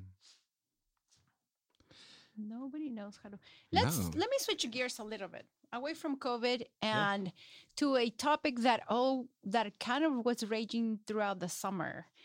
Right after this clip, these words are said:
Speaker 1: And the topic is, um, somewhat linked to the Black Lives Matter movement because, you know, there was a lot of activity here in the city, in the entire county, a lot of young people very fired up,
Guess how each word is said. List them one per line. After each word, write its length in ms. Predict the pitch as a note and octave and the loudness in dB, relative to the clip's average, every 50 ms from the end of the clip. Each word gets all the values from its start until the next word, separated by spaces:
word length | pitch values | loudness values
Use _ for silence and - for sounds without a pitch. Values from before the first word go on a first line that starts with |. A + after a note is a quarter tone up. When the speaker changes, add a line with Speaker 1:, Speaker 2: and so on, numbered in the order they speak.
| - - - _ - | -20 -20 -20 _ -8
Speaker 1:
And 320 | - G3+ G#3+ G3+ G3 G3 F3+ | -4 -2 -2 -2 -2 0 0
the 320 | G3 F#3+ F#3+ F#3+ F#3+ G3 - - | 0 2 2 2 0 -2 -2 -2
topic 400 | - C#4 C#4 C#4 C#4 C4 - - | 0 0 0 2 -2 -4 -2 -2
is, 600 | - G#3+ G#3+ G#3+ G#3+ G#3+ G#3 G#3+ G#3 - - - - - - - _ _ _ - | -2 -2 0 0 2 2 0 0 -2 -4 -8 -10 -12 -16 -20 -20 _ _ _ -6
um, 760 | - G#3+ G3+ G3 G3 F#3 F#3 F#3 F#3 F3+ F#3 F#3 F3+ F3+ - - | -2 0 2 4 4 4 4 4 2 2 0 -2 -4 -6 -6 -8
somewhat 720 | - - - C4 B3 B3 B3+ A#3+ A#3 A#3 A3+ A3 A3 A3 G#3 | -10 -6 -2 0 0 2 2 2 2 4 4 4 4 2 0
linked 340 | G#3 G#3 G#3+ G3+ - - | -2 -2 -4 -4 -6 -8
to 180 | - - A#3+ A3 | -6 -4 -4 -2
the 140 | F#3+ G3 F#3+ | -2 -2 -2
Black 340 | F3 G3 G3 F#3 F#3+ - - | -2 0 0 -2 -2 -2 -4
Lives 320 | F#3 E3 F3+ F3+ - - | -2 -2 -2 -2 -4 -4
Matter 320 | G3 F#3 F3+ F3 F3+ F3+ | -2 -2 0 0 0 0
movement 380 | F3+ F3 D#3 - E3 D#3 D3+ D3+ | -2 -2 -4 -2 -2 -2 -2 -2
because, 400 | G3 - - G#3+ G3 F3+ - - | -4 -4 -4 -4 -4 -4 -4 -4
you 120 | A#3 B3 | -4 -2
know, 80 | A#3+ A3+ | -2 -2
there 140 | G#3+ A3 A3 | -2 -2 0
was 220 | A3+ A#3 A3+ - | 0 -2 -2 -2
a 40 | A3+ | 0
lot 160 | A3 G#3+ A3+ | 0 2 2
of 80 | B3 A#3+ | 2 0
activity 460 | A#3+ A#3 - - B3+ A3+ A#3 G#3+ A3+ | -2 -2 -2 -4 -2 -2 -2 -2 -4
here 240 | G#3 - - A3+ G#3+ | -6 -4 -4 -4 -4
in 100 | G#3 G#3+ | -2 -4
the 100 | G3+ G3 | -4 -4
city, 600 | - - - B3+ A#3 A#3+ A#3+ A#3 A#3+ A#3 A#3+ - - - - - _ _ - | -6 -4 -4 -4 -2 -2 -4 -2 -2 -2 -4 -6 -8 -18 -20 -20 _ _ -6
in 160 | A3+ A3 G#3+ | -4 -4 -2
the 100 | G3+ G3+ | -4 -4
entire 340 | G3 F#3+ G3 G3 F#3 F3+ F3+ | -4 -4 -4 -4 -4 -4 -4
county, 500 | - G#3 G#3 G#3 A3 G#3+ G#3+ G#3+ G#3 G#3 | -4 -4 -2 -2 -2 -2 -2 -2 -2 -2
a 80 | F#3+ | -2
lot 200 | F#3 F#3+ F3+ F3 F#3 | 0 0 0 0 0
of 80 | F3 | -2
young 180 | F#3 F3+ F#3 F3 | -2 -4 -4 -4
people 480 | - G#3 G3 - - G3 F#3+ F#3 F#3 | -4 -4 -4 -4 -4 -2 -2 -2 0
very 240 | F3 F3+ F3+ F#3+ F#3+ | 0 0 -2 -2 -4
fired 380 | - - F#3+ F3 F3 F3 E3+ F3+ | -4 -2 -2 -2 -2 -2 -2 0
up, 360 | F3 F3 F3 F3+ F3+ - - | 0 2 2 0 0 -2 -6